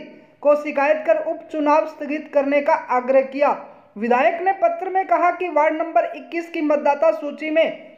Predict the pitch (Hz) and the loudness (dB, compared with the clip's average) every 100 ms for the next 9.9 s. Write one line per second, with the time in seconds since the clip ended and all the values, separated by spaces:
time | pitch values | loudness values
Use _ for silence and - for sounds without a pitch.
0 | _ _ _ - 269 330 359 - 392 381 | _ _ _ 0 4 4 2 -2 -4 -2
1 | 311 302 349 320 320 320 330 302 294 302 | -4 -4 -6 0 0 2 0 0 -2 -2
2 | 269 277 359 320 311 285 254 254 320 233 | -2 -2 -2 2 4 4 2 2 2 2
3 | 277 277 - - - _ 277 302 311 311 | 0 -2 -4 -18 -20 _ -2 2 4 4
4 | 359 233 285 285 294 285 285 254 277 285 | 0 2 4 6 4 -2 -2 -6 -8 -4
5 | 311 285 269 262 277 269 269 262 285 330 | -2 0 0 0 -2 -4 -6 -8 -2 -2
6 | 339 269 185 - - _ _ - 285 294 | 0 -2 -2 -10 -20 _ _ -2 2 2
7 | 339 330 330 311 311 294 294 294 294 330 | 2 2 0 0 0 0 0 0 0 -2
8 | 320 302 285 254 285 285 294 285 277 262 | -2 -4 -4 -6 -6 0 0 2 0 0
9 | 262 262 302 302 302 302 277 220 | -2 -6 -8 0 2 2 0 -2